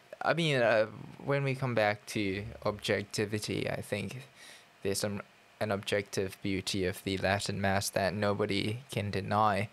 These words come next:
And hence, you know, I don't think,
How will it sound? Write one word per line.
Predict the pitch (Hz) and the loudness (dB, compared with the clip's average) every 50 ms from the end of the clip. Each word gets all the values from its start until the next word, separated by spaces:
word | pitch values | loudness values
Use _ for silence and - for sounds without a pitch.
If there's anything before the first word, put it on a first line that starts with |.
| - - - - - - - - - - - | -10 -18 -20 -20 -20 -20 -20 -20 -20 -16 -10
And | - - 101 101 | -8 -8 -4 -2
hence, | 117 113 104 95 90 - - - | -2 0 0 0 2 2 2 2
you | 98 | 0
know, | 98 98 - - - - - - - - - | -2 -2 -2 -4 -6 -8 -10 -14 -20 -4 -2
I | - 110 | 2 2
don't | 117 117 117 127 | 2 2 2 0
think, | 131 - 127 110 104 107 104 - - | -2 -2 -2 -2 -2 -2 -2 -2 -4